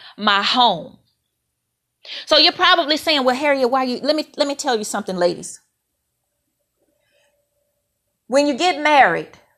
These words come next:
don't assume that that family loves you. Don't assume it.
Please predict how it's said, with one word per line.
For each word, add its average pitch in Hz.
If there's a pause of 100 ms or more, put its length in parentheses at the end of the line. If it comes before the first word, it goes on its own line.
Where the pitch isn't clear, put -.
(1700)
don't 277
assume 277
that 190
that 190
family 185
loves 185
you. 151 (2000)
Don't 233
assume 262
it. -